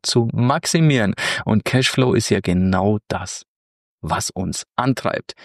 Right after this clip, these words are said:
Mythos Nummer fünf. Immobilien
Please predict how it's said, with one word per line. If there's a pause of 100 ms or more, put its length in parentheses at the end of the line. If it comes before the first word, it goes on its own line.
(240)
Mythos
Nummer
fünf. (1000)
Immobilien